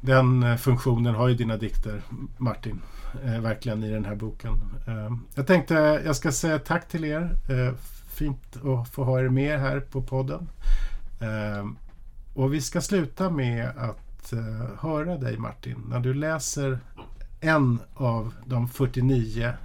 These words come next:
dikterna i, eh, i boken, nämligen nummer trettiofyra. Och, och när du har gjort det så ska jag läsa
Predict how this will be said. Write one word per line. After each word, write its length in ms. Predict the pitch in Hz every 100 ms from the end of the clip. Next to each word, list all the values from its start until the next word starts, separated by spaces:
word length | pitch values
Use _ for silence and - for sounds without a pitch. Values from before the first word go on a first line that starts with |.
| - -
dikterna 680 | 123 123 - 113 107 113 - - - - - - - - - -
i, 520 | - 117 107 107 101 104
eh, 340 | 104 104 110 -
i 140 | 143 120
boken, 480 | 107 101 - 120
nämligen 360 | 123 113 113 113
nummer 240 | 117 113
trettiofyra. 1000 | 113 - 120 127 123 165 147 120 127 151 120 - -
Och, 300 | 123 117 123 123 151 135
och 180 | 135 135 -
när 200 | - 135
du 100 | 156
har 100 | 170
gjort 320 | 165 131 -
det 400 | 135 127 123 131
så 600 | 123 - 127 117 113 113 113 - - - - -
ska 240 | - 127
jag 480 | 117 120 123 117 120
läsa 480 | 127 113 - 120